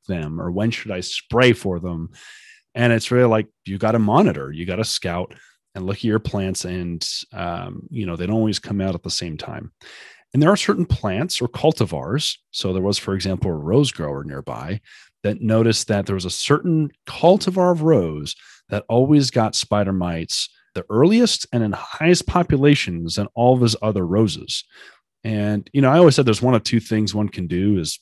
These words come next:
one, either stop growing those roses, or two, you're using that as an indicator cultivar. So you can essentially put a few of those around on your farm, and you're focusing your monitoring attention on those roses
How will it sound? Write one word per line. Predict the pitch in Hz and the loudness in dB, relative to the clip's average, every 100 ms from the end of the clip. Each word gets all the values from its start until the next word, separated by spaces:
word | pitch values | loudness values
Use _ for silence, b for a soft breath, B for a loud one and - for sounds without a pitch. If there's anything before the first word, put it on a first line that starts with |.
| - | -8
one, | 95 110 | -4 -2
either | 90 | -2
stop | 85 120 104 | -2 -2 -2
growing | - 104 | -2 -2
those | 95 82 | -2 -4
roses, | 80 139 85 69 80 - b b b _ | 2 2 2 -4 -8 -10 b b b _
or | 98 92 | -4 -4
two, | 90 - - 277 92 101 | -4 -6 4 6 6 4
you're | 120 120 | 4 4
using | 117 170 196 | 6 6 6
that | 139 123 | 2 0
as | 113 101 | -2 -2
an | 101 | -4
indicator | 117 131 123 110 - 117 104 98 | 2 2 2 -2 2 4 4 0
cultivar. | - 143 160 98 62 62 - B B B | 4 4 4 -4 -6 -10 -12 B B B
So | - | -4
you | 107 160 | 4 4
can | 165 | 4
essentially | 123 - 120 - 101 - - | 0 2 0 2 -2 -2 -8
put | - 156 143 90 - - | 2 6 6 6 -6 -6
a | 104 | -8
few | - 117 | 0 2
of | 101 | 4
those | 101 92 | 2 0
around | 87 92 101 | -2 -2 -2
on | |
your | 87 80 | -4 -6
farm, | - 143 85 76 78 B B B - | -2 -2 -2 -6 -10 B B B -8
and | 95 | -6
you're | 95 110 104 - | 0 2 0 -2
focusing | - 160 147 - 113 | 0 2 2 0 -2
your | 95 | 0
monitoring | 92 95 113 98 98 90 | 0 0 0 0 -4 -4
attention | - 113 113 101 | -6 -4 -4 -4
on | 90 | -6
those | 87 82 | -6 -8
roses | 80 104 127 95 85 82 | -4 0 2 0 -6 -8